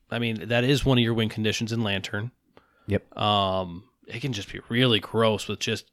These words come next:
Speaker 1: the amount of dudes you can create and how big they get, especially, like, an Affinity where you're already dumping, once you, you know, turn three, you've already dumped six, seven artifacts,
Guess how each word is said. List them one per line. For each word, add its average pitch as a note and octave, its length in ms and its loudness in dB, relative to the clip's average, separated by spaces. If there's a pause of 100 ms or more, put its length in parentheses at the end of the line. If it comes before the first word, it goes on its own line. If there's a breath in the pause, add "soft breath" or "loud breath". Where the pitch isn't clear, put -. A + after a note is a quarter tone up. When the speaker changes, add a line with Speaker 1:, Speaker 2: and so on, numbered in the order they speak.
(140)
Speaker 1:
the A#2+ 60 -2
amount G#2+ 280 0
of G2 200 -4 (140)
dudes A#2+ 320 -2
you G#2 80 -4
can - 140 -10
create A2 420 -2
and G2+ 60 -10
how G2+ 120 -8 (100)
big B2+ 220 -2
they G#2+ 120 -4
get, G2 320 -6 (160 soft breath)
especially, C#3 320 2
like, A#2+ 100 2
an A2+ 60 2
Affinity B2+ 440 2
where G#2 300 -2 (260 soft breath)
you're C3+ 140 2
already B2+ 160 4
dumping, A2 600 -2 (440)
once C#3+ 300 0
you, B2 100 -8
you C#3+ 100 2
know, A2+ 140 2
turn B2+ 300 -2
three, C#3 180 -2
you've C3 140 -4
already D#3+ 120 0
dumped A#2 400 -4 (600 soft breath)
six, - 300 -2
seven A#2+ 240 2
artifacts, A2 760 -4